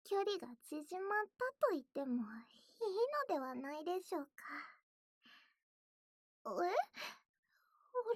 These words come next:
ことを好きとか言いながら、もてあそんでるだけだと思ってた？ひどいです。私だって必死なんです。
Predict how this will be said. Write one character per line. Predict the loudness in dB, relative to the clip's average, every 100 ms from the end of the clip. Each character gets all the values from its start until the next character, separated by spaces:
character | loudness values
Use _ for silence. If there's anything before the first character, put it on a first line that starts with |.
| 4 4 0 4
こ | 4
と | 8 6
を | 6
好 |
き | -4 -10 -12 -12 -6 -2
と | 0 -2
か | -4 -4
言 | -4
い | -4
な | -2 0
が | 0
ら、 | 0
も | -4
て |
あ | -6 _ _ _ -16 -14 -12 -10 -12 -6 -2 0 0
そ | 0 4 6
ん | 6
で |
る | 0
だ | -4
け | 2 4
だ | 4 6 6
と |
思 | 4 -4 -6
っ | 0
て | 0
た？ | 0
ひ | -10
ど | -12 -14 -20 -20 _ _ _ -12 -10 -12 -20 -8 -2 6 12 12 12 12
い | 8
で |
す。 | 4 6 8 8 10 8 8
私 | 8 8 8 10
だ | 10
っ | 10
て | -6 0
必 | 0
死 | 0 12 12 12
な |
ん |
で |
す。 | 8